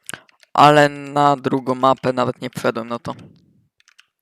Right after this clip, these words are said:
Kurczę. No. W ogóle możecie napisać, czy chcecie jakieś mapki u mnie na kanale, jeśli tak,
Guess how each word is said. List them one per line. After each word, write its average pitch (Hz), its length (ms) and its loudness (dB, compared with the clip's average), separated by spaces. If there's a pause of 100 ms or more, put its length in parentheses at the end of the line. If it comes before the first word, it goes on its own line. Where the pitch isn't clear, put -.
(2250)
Kurczę. 123 640 -4 (2250)
No. 131 340 -6 (2000)
W - 60 -8
ogóle 147 840 6 (320)
możecie 143 600 0
napisać, 160 680 2
czy 147 440 2
chcecie - 420 0
jakieś 147 440 2
mapki 139 640 0 (600)
u 131 120 -12
mnie 123 120 -6
na 127 140 -4
kanale, 131 480 0
jeśli 131 240 -2
tak, 139 200 4